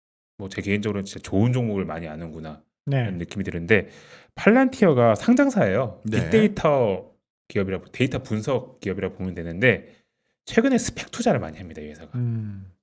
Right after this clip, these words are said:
Speaker 1: 스펙에 막 돈을 싸줘요.
Speaker 3: 음.
Speaker 1: 그래서 보면은 뭐 이런 베빌론 헬스 같은 헬스케어, 이, 이게 로이반트, 뭐 셀룰라리티 이런 세 기업은 헬스케어 바이오테크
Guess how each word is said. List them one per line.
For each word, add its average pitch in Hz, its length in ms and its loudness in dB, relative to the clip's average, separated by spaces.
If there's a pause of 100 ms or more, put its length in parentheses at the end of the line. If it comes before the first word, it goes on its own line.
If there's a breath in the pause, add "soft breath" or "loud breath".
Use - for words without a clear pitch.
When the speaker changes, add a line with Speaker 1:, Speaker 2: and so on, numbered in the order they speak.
(280)
Speaker 1:
스펙에 - 1040 -4 (240)
막 - 180 -12
돈을 120 240 2
싸줘요. 123 540 -2 (100)
Speaker 3:
음. 98 580 -2 (280)
Speaker 1:
그래서 139 260 0
보면은 123 440 2
뭐 101 400 0 (800 loud breath)
이런 107 480 -2 (200)
베빌론 110 340 2
헬스 113 280 0
같은 131 460 0 (120)
헬스케어, 127 600 0 (100)
이, 101 340 -2
이게 101 460 2
로이반트, 107 640 2 (180)
뭐 92 460 -6
셀룰라리티 113 680 -2
이런 98 260 2
세 117 140 0
기업은 120 300 2
헬스케어 190 680 2
바이오테크 95 1040 0